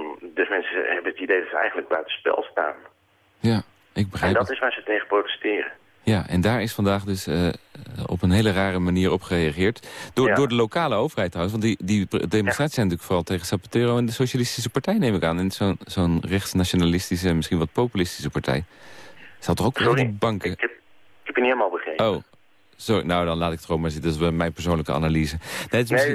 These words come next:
Speaker 1: het was even, ik, ik hoor je even slecht van via
Speaker 2: Oh.
Speaker 1: de, vanwege de
Speaker 2: Nou ja, ik
Speaker 1: telefoon.
Speaker 2: wou zeggen, die, eh, demonstraties vooral tegen de Socialistische Partij, neem ik aan, van Zapatero.
Speaker 1: Nee, nee,
Speaker 2: Oh.
Speaker 1: het is niet zo. Het
Speaker 2: Oh.
Speaker 1: is, ehm, het is tegen Zapatero, maar het is ook net zo goed tegen, eh, tegen de Partido Popular.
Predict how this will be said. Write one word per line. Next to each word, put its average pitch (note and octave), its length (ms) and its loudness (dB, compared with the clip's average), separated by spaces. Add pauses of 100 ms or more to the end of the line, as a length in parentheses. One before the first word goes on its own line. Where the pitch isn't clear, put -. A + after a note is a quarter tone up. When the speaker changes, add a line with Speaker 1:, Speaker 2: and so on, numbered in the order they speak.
(140)
Speaker 1:
het D3 100 -4
was D3+ 100 2
even, C#3 120 -2
ik, B2 80 -10
ik A#2+ 120 -8
hoor D3 240 2
je A#2 100 4
even F#2+ 120 -2
slecht F2 260 -4
van F#2+ 100 -8
via G2 120 0
Speaker 2:
Oh. D#3 60 4
Speaker 1:
de, G2 240 2
vanwege G2 240 -4
de - 80 -14
Speaker 2:
Nou F3+ 120 2
ja, F#3+ 80 2
ik G3 80 0
Speaker 1:
telefoon. - 20 0
Speaker 2:
wou G3+ 120 0
zeggen, G3 200 -2
die, F3 240 2
eh, E3+ 100 2
demonstraties F#3 520 0
vooral D#3+ 180 2
tegen D#3 300 0
de C#3 80 -4
Socialistische D3+ 600 0
Partij, G2+ 500 -2 (140)
neem D2+ 220 2
ik C#2 100 -2
aan, D#2 140 0
van A2 100 -4
Zapatero. G2 640 0 (420)
Speaker 1:
Nee, C3+ 320 2
nee, B2 160 2
Speaker 2:
Oh. - 80 4
Speaker 1:
het C3+ 100 -2
is B2 80 -6
niet B2 160 -6
zo. D#2+ 260 -2
Het - 120 -6
Speaker 2:
Oh. A#2+ 60 2
Speaker 1:
is, - 200 0
ehm, G#2+ 480 0 (120)
het G2+ 200 -12
is G#2 160 -4
tegen G#2+ 200 0
Zapatero, B2+ 560 0
maar A2+ 120 0
het G#2+ 80 -8
is A2+ 120 -6
ook B2 120 -2
net A#2+ 180 0
zo - 120 -14
goed A2 200 -6
tegen, F#2+ 380 0
eh, F2+ 60 2 (600)
tegen G#2 180 0
de G2 80 -4
Partido G2 340 -2
Popular. F#2 560 0